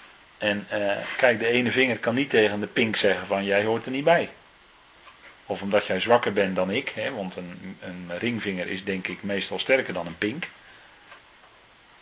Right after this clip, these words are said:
Om even in dat beeld te blijven spreken. En die pink die is dan wat zwakker dus.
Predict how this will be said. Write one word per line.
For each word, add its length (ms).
Om 140
even 220
in 80
dat 160
beeld 220
te 60
blijven 460
spreken. 500
En 360
die 200
pink 220
die 120
is 80
dan 140
wat 120
zwakker 320
dus. 400